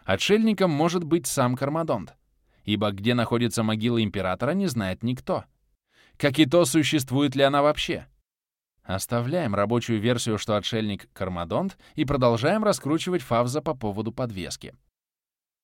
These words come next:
К сожалению, ни до, ни после катаклизма мне не удалось его посетить. Но спасибо за напоминание. Учитель,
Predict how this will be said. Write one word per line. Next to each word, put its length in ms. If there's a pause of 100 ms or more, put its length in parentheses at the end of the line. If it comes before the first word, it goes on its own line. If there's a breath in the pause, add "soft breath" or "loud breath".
(1040)
К 20
сожалению, 720
ни 160
до, 220
ни 100
после 340
катаклизма 600
мне 180
не 80
удалось 480
его 220
посетить. 500 (460)
Но 240
спасибо 500
за 140
напоминание. 720 (960)
Учитель, 540